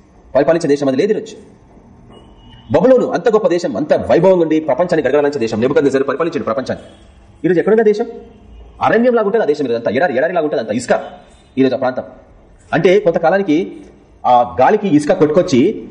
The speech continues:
శాశ్వతంగా అవి జ్ఞాపకం రాకుండా పోతాయి. ఎందుకంటే దేవుని దృష్టిలో అవి ఎంతగానో హెచ్చించుకున్నాయి. దేవుని కంటే ఏవి హెచ్చింపబడతాయో అవి శాశ్వతంగా మారబడ్డాయి. ఒకప్పుడు ఎంతో వైభవం ఉన్న ఐగుప్తు దేశము ఈరోజు పవటి దేశం,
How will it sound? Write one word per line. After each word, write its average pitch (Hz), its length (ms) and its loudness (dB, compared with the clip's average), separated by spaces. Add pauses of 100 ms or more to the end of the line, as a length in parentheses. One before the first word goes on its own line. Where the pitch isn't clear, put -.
(360)
శాశ్వతంగా 202 420 2
అవి 190 100 2
జ్ఞాపకం 185 400 -2
రాకుండా 175 260 -2
పోతాయి. 147 140 -2
ఎందుకంటే 175 540 -4 (200)
దేవుని 196 280 4
దృష్టిలో 190 240 0
అవి 170 120 0
ఎంతగానో 185 560 0 (140)
హెచ్చించుకున్నాయి. 208 520 2 (840)
దేవుని 196 240 2
కంటే 202 200 0
ఏవి 180 220 0
హెచ్చింపబడతాయో 170 540 0
అవి 139 120 -4
శాశ్వతంగా 160 360 0
మారబడ్డాయి. 131 400 -2 (400)
ఒకప్పుడు 180 320 2
ఎంతో 156 200 2
వైభవం 147 320 2
ఉన్న 160 240 -2
ఐగుప్తు 143 240 0
దేశము 127 420 -4 (160)
ఈరోజు 135 140 2
పవటి 139 300 2
దేశం, 165 220 -4